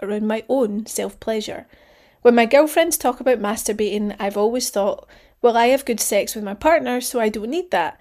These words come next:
And whenever I do have sex with myself, it feels different and I really enjoy it, but I feel guilty, as though I should have gone to him, or that I'm negatively impacting our sex life somehow.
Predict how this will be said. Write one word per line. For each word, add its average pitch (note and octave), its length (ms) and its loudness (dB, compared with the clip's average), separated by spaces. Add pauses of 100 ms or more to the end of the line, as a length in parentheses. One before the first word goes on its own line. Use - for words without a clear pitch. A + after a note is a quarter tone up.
(360)
And A#3 80 2
whenever A#3+ 300 4
I A3+ 140 4
do D4+ 240 0
have C#4 180 -6
sex - 320 -4
with A3 100 -12
myself, G#3 640 -6
it G3+ 120 -6
feels A3 280 -4
different A#3 580 -2
and A3+ 100 -4
I A3+ 40 0
really G#3 340 -2
enjoy A#3+ 360 0
it, A#3 280 -2 (340)
but A#3 120 0
I A#3 60 0
feel B3 200 0
guilty, G#3+ 720 -4
as G#3 160 -2
though A3 140 2
I A3+ 60 2
should B3 180 -4
have C4 100 -6
gone B3 220 2
to C#4 100 -6
him, G#3+ 360 -4 (420)
or A#3+ 100 6
that A3+ 160 4
I'm A3 160 4
negatively A#3 540 -2
impacting G#3+ 580 -6
our G3 80 -6
sex - 380 -8
life G3+ 180 -6
somehow. - 460 -8